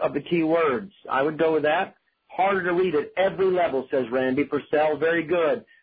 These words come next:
The graphics do not stand out. That's absolutely right. Too many lines, says, uh, Farrell. Not necessarily. I, I would say you can go with more lines if you have the right things to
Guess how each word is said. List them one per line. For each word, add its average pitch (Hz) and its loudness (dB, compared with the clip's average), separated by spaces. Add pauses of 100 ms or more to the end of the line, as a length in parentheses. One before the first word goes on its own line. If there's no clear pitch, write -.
The 139 -4
graphics 170 -2
do 160 -2
not 156 0 (100)
stand 156 0
out. 165 0
That's 135 -4
absolutely 147 -2
right. 147 0 (100)
Too 202 2
many 190 2
lines, 165 -2
says, 139 0 (120)
uh, 131 2 (180)
Farrell. 156 0
Not 214 0
necessarily. 196 0
I, 131 0
I 156 0
would 170 -2 (120)
say 165 0 (280)
you 165 -2
can 190 0
go 220 2
with 196 0
more 156 0
lines 143 0
if 143 -4
you 151 2
have 156 0
the 147 0
right 151 0
things 156 -2
to 170 -8